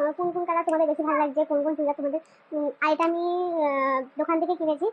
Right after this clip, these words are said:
ঠিক আছে? এটা অনলাইন থেকে আর কিনিনি। তো, আর একটা দেখায়, এটা আমার, উম, এই যে চুড়িদারটা, এটা, এটাও লং, ঠিক আছে? এই দেখো। তো এই দেখো, এটা হচ্ছে, এই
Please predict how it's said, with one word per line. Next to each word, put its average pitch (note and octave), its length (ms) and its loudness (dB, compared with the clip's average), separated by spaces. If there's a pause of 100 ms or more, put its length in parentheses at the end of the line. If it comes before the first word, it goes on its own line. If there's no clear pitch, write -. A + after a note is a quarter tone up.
(120)
ঠিক G4+ 140 -2
আছে? F#4 100 -2
এটা D#4+ 120 2
অনলাইন D4 240 0
থেকে D#4+ 120 -2
আর D#4 60 2
কিনিনি। D4 320 2 (1800)
তো, C4+ 100 4 (1000)
আর D4 140 4
একটা D4 200 2
দেখায়, C#4+ 320 4 (1080)
এটা D4+ 220 0
আমার, D#4 320 4 (220)
উম, C#4 300 2 (880)
এই D4 100 2
যে D#4 120 2
চুড়িদারটা, D4 480 0 (220)
এটা, C#4+ 140 0 (100)
এটাও F4 240 2
লং, D4 100 4 (580)
ঠিক F4+ 140 -8
আছে? D#4 160 -2
এই B3+ 80 4
দেখো। C4 160 -6 (1300)
তো D4+ 80 8 (180)
এই D4 120 6
দেখো, C4+ 180 0 (320)
এটা C#4+ 200 0
হচ্ছে, C#4+ 240 0 (420)
এই C#4+ 80 4